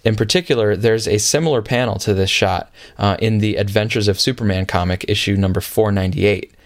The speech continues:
which is book one of the Funeral for a Friend story arc. And while we're looking at Superman here in Doomsday's hand, that brings us to another parallel to Man of Steel.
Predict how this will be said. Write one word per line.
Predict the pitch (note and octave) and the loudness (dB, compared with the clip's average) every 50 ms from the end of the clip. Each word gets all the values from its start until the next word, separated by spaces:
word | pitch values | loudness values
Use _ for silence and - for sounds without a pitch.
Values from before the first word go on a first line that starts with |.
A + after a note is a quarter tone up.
| - - - - - - | -20 -20 -20 -20 -18 -4
which | - G#2 G#2 - | -2 -2 0 2
is | G#2+ G2+ - | 0 0 2
book | - - A2+ G#2 - - | 4 4 4 4 2 -2
one | A2 G#2+ G#2 G2 G2+ G2 | -2 0 0 0 0 0
of | G2+ G2+ G#2+ | -2 -2 -2
the | G#2 G2 | -2 -2
Funeral | - A2 G#2+ G#2 G#2 G2+ | 0 0 2 2 2 0
for | - - F#2+ F#2+ | 0 0 0 0
a | F#2+ F#2 | 0 0
Friend | - - G2+ F#2 F2+ - | 0 0 0 0 0 -2
story | - - F#2+ E2 - - | -2 0 0 0 0 -2
arc. | - - - - - - - _ _ _ _ _ _ _ _ _ _ - - - - - _ - | -4 -8 -10 -14 -20 -20 -20 _ _ _ _ _ _ _ _ _ _ -20 -20 -20 -20 -20 _ -4
And | - A2 A2+ A2+ | -2 0 2 4
while | C3+ E3 G3+ | 2 2 2
we're | G3 F3+ | 0 0
looking | C#3 C3+ C3+ - B2+ | 0 0 0 0 -2
at | G#2 G2+ | -2 -2
Superman | - - E3 D#3 - C3+ A#2 G2+ G2 G2 | 0 0 0 0 0 0 0 0 0 0
here | G2+ G#2+ G2 G2 G2 G2 | 0 2 2 2 2 2
in | - - A#2+ C3 C#3+ | 2 2 2 2 2
Doomsday's | C3+ B2 A2+ G#2+ G#2 - G2+ F#2+ - | 0 0 0 0 2 2 2 0 0
hand, | - C3 A#2+ G#2+ F#2+ F2+ F2+ G2 - - - - - - - - - - - | 0 0 0 0 0 -2 -2 -4 -6 -10 -14 -20 -20 -20 -20 -20 -20 -2 0
that | - A#2 A#2+ | 2 2 2
brings | B2 C#3+ D3 C#3+ C3+ | 2 0 0 0 -2
us | B2+ A2+ - | -2 -2 0
to | - B2 A2 | 0 2 2
another | G#2+ G#2+ B2+ D3+ F3 D#3 | 2 2 2 0 0 -2
parallel | C3+ - A2+ G2+ G2 G2 F#2 F#2 G2 | -2 0 0 0 2 2 0 0 0
to | - - | 0 0
Man | G2 F#2 F2+ F2+ | 0 2 2 0
of | F2+ F2+ | 0 -2
Steel. | - - - C#3+ C#3+ A2+ - - - | -2 0 0 0 0 0 -2 -4 -8